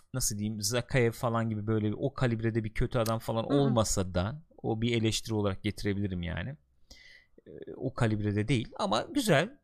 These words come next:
Speaker 1: Devamı da gelecekmiş gibi duruyor.
Speaker 2: Ö-
Speaker 1: Senaryo bakımından devamı da gelecekmiş gibi duruyor.
Speaker 2: Yani güzel karakterler yaratılmış. Zaten bir kısmı vardı yani.
Speaker 1: Evet.
Speaker 2: Buradan yürürler muhtemelen.
Speaker 1: Ee, öyle. Senaryo kısmı böyle.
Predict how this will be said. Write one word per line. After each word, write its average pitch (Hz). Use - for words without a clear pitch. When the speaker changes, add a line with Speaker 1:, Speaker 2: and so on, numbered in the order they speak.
Speaker 1:
Devamı 185
da 208
gelecekmiş 180
gibi 120
duruyor. 120
Speaker 2:
Ö- -
Speaker 1:
Senaryo 117
bakımından 120
devamı 135
da 123
gelecekmiş 101
gibi 139
duruyor. 127
Speaker 2:
Yani 226
güzel 269
karakterler 240
yaratılmış. 262
Zaten 214
bir 214
kısmı 208
vardı 208
yani. -
Speaker 1:
Evet. 415
Speaker 2:
Buradan 285
yürürler 233
muhtemelen. -
Speaker 1:
Ee, -
öyle. 175
Senaryo 190
kısmı 233
böyle. 165